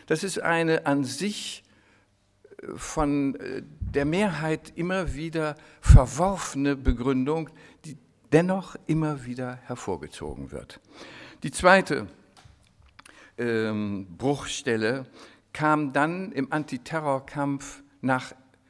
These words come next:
elf neun zweitausendeins. Das ist sozusagen die Geburtsexplosion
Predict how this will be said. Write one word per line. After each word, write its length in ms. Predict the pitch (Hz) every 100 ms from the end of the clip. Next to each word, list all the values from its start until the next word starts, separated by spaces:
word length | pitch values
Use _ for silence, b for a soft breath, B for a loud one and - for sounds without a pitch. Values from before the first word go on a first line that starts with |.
| _ -
elf 340 | 123 127 -
neun 440 | 117 117 120 117 117
zweitausendeins. 1200 | - 113 110 - 104 104 98 85 69 - - - B B B
Das 160 | - 123
ist 120 | 151
sozusagen 500 | 156 143 139 139 135
die 120 | 117
Geburtsexplosion 1700 | 117 - 175 147 - - 131 - - - 117 110 120 127 143 160 165